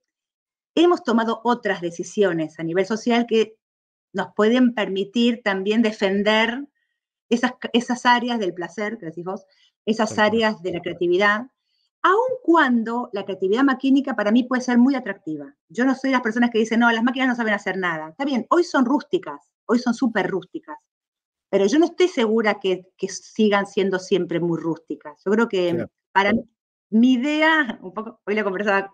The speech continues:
Speaker 1: con unos colegas a la mañana, es que lo más parecido que tenemos a estos sistemas, estos grandes sistemas técnicos que son costosísimos, que quizás no los podamos mantener toda la vida, o quizás se,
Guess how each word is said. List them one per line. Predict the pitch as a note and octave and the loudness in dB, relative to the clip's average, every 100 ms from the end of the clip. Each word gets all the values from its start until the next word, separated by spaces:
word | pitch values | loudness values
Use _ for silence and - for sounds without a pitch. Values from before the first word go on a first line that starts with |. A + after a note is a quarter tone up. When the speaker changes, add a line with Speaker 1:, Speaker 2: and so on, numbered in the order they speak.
| _ | _
Speaker 1:
con | - F3+ | -8 -4
unos | G3+ | -4
colegas | G3 G3 G3 | -2 -2 0
a | |
la | E3 | -2
mañana, | F3 G#3 A#3+ - _ _ _ _ _ _ _ - | -4 -4 -4 -8 _ _ _ _ _ _ _ -4
es | A#3+ | 0
que | C#4 | 2
lo | D4 | 4
más | F#4+ | 2
parecido | G4+ D4+ - C#4+ D4 | 0 0 -2 -2 0
que | A#3+ | 0
tenemos | A3+ A#3+ C4 - | 0 0 -2 -2
a | - A3 | 0 2
estos | B3+ C#4+ C#4 | 2 -2 -2
sistemas, | G3+ G3 - A#3 A#3+ A3+ _ _ _ _ _ - | -6 -6 0 4 4 2 _ _ _ _ _ -10
estos | B3 A3+ | -2 0
grandes | G#3 B3+ C4 G#3+ G#3 | 4 4 4 0 -6
sistemas | G3+ G#3+ G#3+ G3+ | -10 -8 -8 -6
técnicos | G#3 G#3+ A3+ G#3 | -6 -6 -6 -6
que | |
son | A3+ A3+ | -4 -4
costosísimos, | G#3+ F3+ - B3 A#3+ G#3 | -4 -6 0 0 0 -4
que | F3 | -4
quizás | F3 D4+ | 0 2
no | C4 B3 | 2 0
los | B3+ | -2
podamos | G#3+ G#3+ G#3+ | -2 -2 -2
mantener | E3 E3 F#3 F#3+ _ _ _ | -6 -6 -8 -8 _ _ _
toda | - E3+ | -4 0
la | D#3 | 2
vida, | A3 B3+ | 2 2
o | |
quizás | G#3+ G#3+ G#3+ | 0 -4 -4
se, | F3+ E3+ E3 | -6 -8 -10